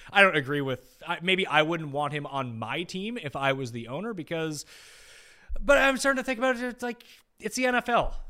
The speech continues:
Like, every, every team has, like, three guys who are absolutely abhorrent.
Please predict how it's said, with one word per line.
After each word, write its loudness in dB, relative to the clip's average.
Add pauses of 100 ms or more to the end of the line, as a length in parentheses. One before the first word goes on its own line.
(120)
Like, -6
every, -2
every -6
team -4
has, -2
like, -4
three -6
guys -2
who -6
are -6
absolutely -8
abhorrent. -12